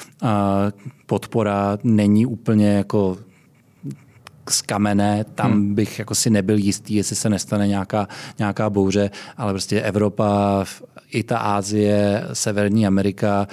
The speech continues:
Speaker 1: prostě nějaký index, který přibližně kopíruje, a,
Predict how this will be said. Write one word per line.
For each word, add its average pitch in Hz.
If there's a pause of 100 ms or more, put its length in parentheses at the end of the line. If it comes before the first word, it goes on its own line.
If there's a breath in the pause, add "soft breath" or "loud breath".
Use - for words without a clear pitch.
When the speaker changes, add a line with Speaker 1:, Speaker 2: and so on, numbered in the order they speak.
(200 loud breath)
Speaker 1:
prostě -
nějaký 101
index, 98
který 104
přibližně 101
kopíruje, 101
a, 95